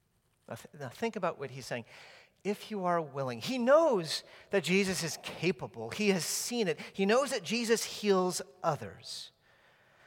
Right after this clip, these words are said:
But he is not convinced that Jesus will heal him,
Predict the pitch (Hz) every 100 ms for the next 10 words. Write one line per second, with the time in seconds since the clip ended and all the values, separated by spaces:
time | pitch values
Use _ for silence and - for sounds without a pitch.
0 | - _ - 143 185 180 175 175 214 202
1 | - 170 170 160 147 - 151 139 131 139
2 | 110 - 123 117 113 - _ _ _ -
3 | 92 -